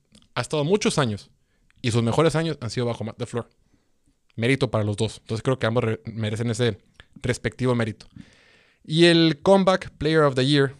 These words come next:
o el, o el mejor regreso del año, creo que este premio estaba entre dos, estaba entre Dak Prescott y Joe Burrow. Sin embargo, creo que durante todo el principio de la temporada, Dak Prescott era el candidato por mucho. Pero en la segunda mitad de la temporada, Dak Prescott se vino un poquito abajo y Joe Burrow solo va en ascenso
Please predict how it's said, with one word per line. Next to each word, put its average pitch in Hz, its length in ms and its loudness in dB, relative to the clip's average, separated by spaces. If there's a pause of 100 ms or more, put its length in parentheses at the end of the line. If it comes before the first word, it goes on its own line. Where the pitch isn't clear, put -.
o 117 160 -2
el, 117 180 0
o 117 80 -2
el 117 60 2
mejor 120 300 2
regreso 139 360 2
del 131 120 2
año, 123 260 0
creo 139 160 -2
que 127 80 -4
este - 160 -6
premio 131 240 0
estaba 135 240 -2
entre 117 200 -4
dos, 135 220 2
estaba 123 260 -4
entre 120 200 -4
Dak 117 220 -6
Prescott 127 440 -2
y 120 140 -6
Joe 117 160 2
Burrow. 147 480 4
Sin 127 180 -8
embargo, 123 640 2 (320)
creo 156 180 -2
que 156 80 -2
durante 131 160 2
todo 143 140 0
el 151 80 -4
principio 127 240 -2
de 143 60 2
la - 20 -14
temporada, 127 560 0
Dak 127 220 -4
Prescott 135 300 -6
era 127 80 -4
el 127 60 -8
candidato 120 480 -4
por 139 140 -2
mucho. 156 360 -6 (760)
Pero 120 320 0
en 117 80 -2
la 117 80 -2
segunda 123 320 -2
mitad 120 240 0
de 123 60 2
la - 40 -14
temporada, 117 340 0
Dak 120 160 -4
Prescott - 300 -4
se 117 80 -2
vino 117 80 0
un 113 60 -4
poquito 120 260 -4
abajo 139 400 0
y 117 220 -6
Joe 123 140 2
Burrow 127 200 0
solo 123 240 0
va 123 220 0
en 113 160 -4
ascenso 127 600 -4